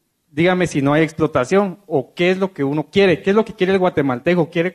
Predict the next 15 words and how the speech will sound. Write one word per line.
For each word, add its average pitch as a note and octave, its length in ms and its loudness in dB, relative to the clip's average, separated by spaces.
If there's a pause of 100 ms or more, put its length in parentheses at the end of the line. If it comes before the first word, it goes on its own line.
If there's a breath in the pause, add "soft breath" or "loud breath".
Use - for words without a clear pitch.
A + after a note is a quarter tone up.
(120)
qué - 80 -6
es F#3+ 40 0
lo G3 100 2
que F3+ 140 -10
quiere F3 260 -2
el F3 120 -6
trabajador. C3+ 680 0 (1300)
Tener, F#3 680 0 (320)
vivir E3+ 400 -2
bien, A3+ 480 2
tener E3 240 2
un G3+ 100 2
sistema G3 460 0
de G3 80 2
salud G3+ 540 2